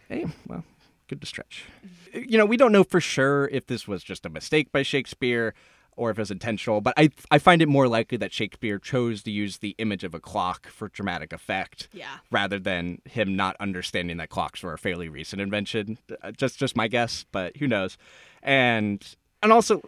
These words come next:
Speaker 1: because, like, saying the clock has stricken three sounds a lot more dramatic and exciting than the sundial shows it's three, or
Speaker 2: I mean, you can
Speaker 1: based
Speaker 2: say
Speaker 1: on the
Speaker 2: something like the shadow passes over the, the third stone or
Speaker 1: Yeah, but that
Speaker 2: something
Speaker 1: doesn't
Speaker 2: like
Speaker 1: help my
Speaker 2: that.
Speaker 1: point, babe.
Speaker 2: Okay, you're
Speaker 1: Instead,
Speaker 2: right.
Speaker 1: my joke, I would say,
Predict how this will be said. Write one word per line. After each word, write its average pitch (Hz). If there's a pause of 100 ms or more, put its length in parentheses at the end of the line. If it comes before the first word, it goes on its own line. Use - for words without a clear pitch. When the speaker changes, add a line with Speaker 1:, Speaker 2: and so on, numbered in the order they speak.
(300)
Speaker 1:
because, 170
like, 156
saying 160
the 135
clock 135
has 139
stricken 113
three 110
sounds 110
a 104
lot 101
more 110
dramatic 90
and 90
exciting 92
than 85 (180)
the 127
sundial 143
shows 156
it's 151
three, 165
or 104
Speaker 2:
I 104
mean, 101 (480)
you 622
can -
Speaker 1:
based 605
Speaker 2:
say -
Speaker 1:
on -
the 135
Speaker 2:
something 494
like 349
the 277
shadow 233
passes 196
over 175
the, 160 (260)
the 175
third 165
stone - (100)
or -
Speaker 1:
Yeah, 180
but 175
that -
Speaker 2:
something 180
Speaker 1:
doesn't 180
Speaker 2:
like 143
Speaker 1:
help 143
my 120
Speaker 2:
that. -
Speaker 1:
point, 107
babe. 85
Speaker 2:
Okay, 220
you're 139
Speaker 1:
Instead, 165
Speaker 2:
right. 147
Speaker 1:
my 123
joke, 120
I 117
would 110
say, 98